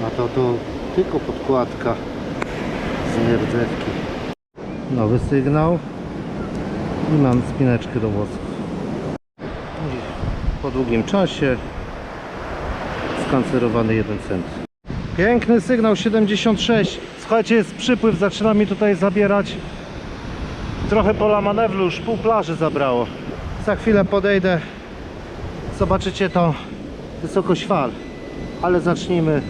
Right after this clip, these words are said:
od tego pięknego sygnału. Mamy jeden euro. I to był ten sygnał piękny, tak? Tak, jeden euro wpadło kolejne. Mam tu coś, jakąś monetę,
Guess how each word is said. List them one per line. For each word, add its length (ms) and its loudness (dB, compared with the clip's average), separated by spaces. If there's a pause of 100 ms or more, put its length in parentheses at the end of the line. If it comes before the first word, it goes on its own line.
od 280 -6
tego 360 2 (280)
pięknego 380 0
sygnału. 560 2 (240)
Mamy 260 4
jeden 260 4
euro. 360 2 (3000)
I 20 -4
to 160 2
był 140 6
ten 200 4
sygnał 400 0
piękny, 400 -6 (120)
tak? 200 2 (1080)
Tak, 300 2
jeden 320 4
euro 280 6
wpadło 480 0
kolejne. 360 0 (1500)
Mam 220 0
tu 120 -6 (140)
coś, 220 -2
jakąś 380 0
monetę, 400 2